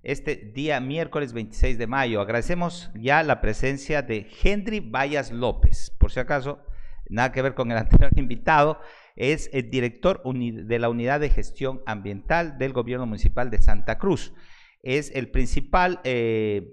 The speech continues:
digamos, involucrado en el tema que hemos venido analizando durante la semana anterior y esta semana, y es quien, eh, está aquí para justamente explicarnos. Ya se ha hablado, eh, en man-, en materia general, digamos, para hacer una introducción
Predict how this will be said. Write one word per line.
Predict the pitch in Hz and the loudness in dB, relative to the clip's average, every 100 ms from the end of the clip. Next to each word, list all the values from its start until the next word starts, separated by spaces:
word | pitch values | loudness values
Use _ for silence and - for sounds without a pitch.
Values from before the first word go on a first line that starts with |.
| - | -14
digamos, | 101 127 156 131 131 139 | -10 -2 -2 -2 -6 -8
involucrado | 127 135 143 143 247 277 220 | -4 -4 -4 -2 -2 0 -2
en | 156 | -4
el | 135 | -6
tema | - 190 175 - - | -2 -2 -2 -8 -8
que | 131 127 127 | -4 -2 -4
hemos | 151 151 | -6 -6
venido | 143 139 151 131 | -6 -6 -6 -4
analizando | 123 117 117 139 147 143 | -6 -6 -4 0 0 -2
durante | 117 113 110 | -6 -8 -6
la | 110 | -6
semana | 110 110 139 143 | -4 -4 -4 -4
anterior | 131 135 - 120 127 131 - - - | -2 2 2 0 -6 -8 -16 -20 -12
y | 131 | -8
esta | 135 143 | -4 0
semana, | 139 123 127 127 127 | 0 0 -4 -6 -10
y | 131 | -8
es | 147 - | -6 -8
quien, | - 165 160 165 - | -8 -6 -6 -6 -14
eh, | 120 113 107 110 - | -10 -8 -8 -10 -14
está | 92 - 147 | -8 -4 -4
aquí | - 139 | -2 -4
para | 139 123 | -4 -4
justamente | 110 - - 143 135 143 | -4 0 2 2 2 4
explicarnos. | - 127 113 147 139 123 | 4 2 -2 -2 -2 -2
Ya | 127 165 | 0 4
se | 185 | 6
ha | |
hablado, | 160 151 156 151 - - - - - | 4 0 0 -2 -8 -20 -20 -20 -14
eh, | - 117 113 113 110 107 69 - _ | -8 -4 -4 -4 -4 -4 -8 -14 _
en | - 120 | -12 -8
man-, | 117 113 113 | -4 -4 -6
en | 117 110 | -4 -4
materia | 113 151 151 | 0 0 2
general, | - 117 113 120 120 135 - 98 | 6 6 6 4 2 -2 -8 -12
digamos, | 98 113 120 | -6 -6 -4
para | 107 | 0
hacer | 104 117 | 2 2
una | 117 110 | 2 -4
introducción | 110 104 101 - - 107 113 | -4 -2 -2 -4 -4 -2 -4